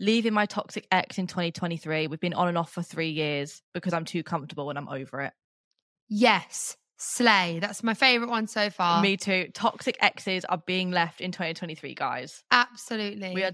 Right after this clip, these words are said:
Speaker 1: done with silly
Speaker 2: <laughs>
Speaker 1: boys here on this podcast. This is a lovely little roundup for our first episode, twenty twenty-four. I hope you
Speaker 2: Yeah,
Speaker 1: guys
Speaker 2: it's so nice to be back, and I feel like it was
Speaker 1: It
Speaker 2: a really
Speaker 1: is.
Speaker 2: positive episode, so I love that.
Speaker 1: A hundred percent.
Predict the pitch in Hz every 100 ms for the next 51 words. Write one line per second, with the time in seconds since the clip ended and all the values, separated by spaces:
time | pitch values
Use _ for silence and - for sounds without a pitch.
0 | - 185 185 185 185 180 262 165 254 147
1 | 135 143 - 156 175 147 139 139 135 -
2 | 78 78 - - - _ _ - - 269
3 | 214 208 _ _ _ - 247 277 277 262
4 | 254 233 220 226 311 277 - 240 214 208
5 | - 208 196 190 190 196 _ - - 202
6 | 214 - 202 208 214 208 220 196 190 190
7 | 185 185 175 220 330 _ - 233 240 233
8 | 240 220 208 202 330 202 381 392 415 427
9 | 403 381 339 294 - 247 233 262 262 262
10 | 247 240 214 214 240 240 233 220 - _
11 | _ _ _ - 285 277 262 - 247 233
12 | 202 - _ _ _ _ 247 233 220 -
13 | - 175 190 - 240 247 196 - 196 180
14 | 160 160 160 147 135